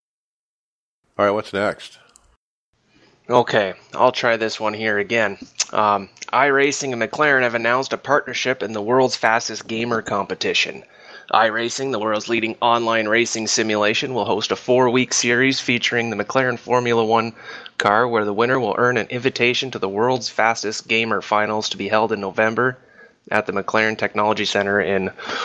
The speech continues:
Speaker 2: Woking, Surrey, U K. The, uh, iRacing qualification series will begin on Tuesday, September twelve, and run through October nine,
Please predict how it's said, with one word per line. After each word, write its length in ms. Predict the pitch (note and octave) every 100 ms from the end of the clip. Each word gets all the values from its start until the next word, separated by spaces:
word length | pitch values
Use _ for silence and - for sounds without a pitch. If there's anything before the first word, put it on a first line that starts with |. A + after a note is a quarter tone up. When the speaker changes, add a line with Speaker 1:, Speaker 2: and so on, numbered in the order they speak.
| -
Speaker 2:
Woking, 440 | A#2 B2+ C#3 C3+ B2
Surrey, 580 | - B2+ B2+ B2+ B2 - _ _
U 200 | A#2 A#2+
K. 360 | - A2 - - _ _ _ _ - - - -
The, 280 | G#2 G2+
uh, 160 | G2+ G2+
iRacing 440 | B2+ A#2 A#2 B2
qualification 640 | - A#2+ A2+ G#2+ C3 B2+ A#2
series 440 | - B2 C3+ C3
will 100 | A2
begin 380 | G2+ F#2+ A2+ G#2+
on 320 | - G#2 G2
Tuesday, 520 | F#2+ C3 B2+ A2 A2 G#2+
September 560 | - - A2+ G#2+ G2+
twelve, 580 | - - A2+ B2 D3 C#3
and 220 | - F#2 F#2+
run 200 | A2 A2
through 260 | G2+ G#2+
October 480 | G2+ - A2+ A2 G#2
nine, 460 | G2+ G#2+ F#2+ E2